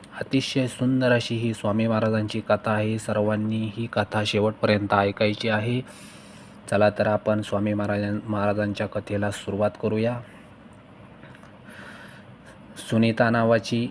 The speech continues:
एक स्वामी भक्त श्री गरोदर असताना स्वामींचा आशीर्वाद आपल्या नवऱ्या विष्णूबरोबर येते.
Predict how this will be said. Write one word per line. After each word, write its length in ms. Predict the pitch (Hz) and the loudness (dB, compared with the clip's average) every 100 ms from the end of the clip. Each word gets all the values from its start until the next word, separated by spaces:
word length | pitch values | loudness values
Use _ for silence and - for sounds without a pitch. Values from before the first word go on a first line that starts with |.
| - | -4
एक 260 | 117 110 - | -4 -2 -2
स्वामी 460 | - - 104 110 | -4 -2 0 0
भक्त 340 | 110 104 - 113 110 113 - - - - | 0 -4 -2 0 2 -2 -12 -20 -16 -6
श्री 240 | 113 110 | 0 0
गरोदर 560 | 101 104 107 107 110 110 | 0 2 4 4 2 0
असताना 560 | 107 - 117 110 104 101 | -2 -4 -2 0 0 -4
स्वामींचा 640 | - - 107 113 113 113 | -8 -2 0 0 0 0
आशीर्वाद 520 | 110 110 110 113 110 | 0 0 0 2 2
आपल्या 360 | 107 104 - 110 | 2 -2 -2 0
नवऱ्या 460 | 107 104 107 110 104 - | 2 2 2 2 0 -4
विष्णूबरोबर 840 | 107 107 - 113 113 110 107 110 107 - - - - | -6 -4 -2 -2 0 0 2 0 0 -4 -18 -18 -10
येते. 440 | 101 101 104 98 | -6 -4 -2 -4